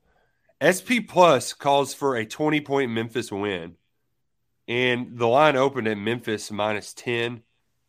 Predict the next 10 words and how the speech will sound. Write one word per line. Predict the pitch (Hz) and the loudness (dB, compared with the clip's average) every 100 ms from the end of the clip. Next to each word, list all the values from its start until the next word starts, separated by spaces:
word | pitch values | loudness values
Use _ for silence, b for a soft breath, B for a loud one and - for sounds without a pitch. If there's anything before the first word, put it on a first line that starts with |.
| _ _ | _ _
and | - 113 | -6 -6
it | |
dropped | 107 120 127 120 | 0 4 4 2
down | 113 117 | -2 0
to | 113 | 0
minus | 104 107 101 - | 0 -2 -2 -8
seven | - 113 107 95 | -6 -2 -2 -4
against | 90 90 92 | -8 -10 -12
Utah | 98 107 104 98 95 | -10 -10 -6 -6 -8
State. | - 104 92 | -6 -6 -6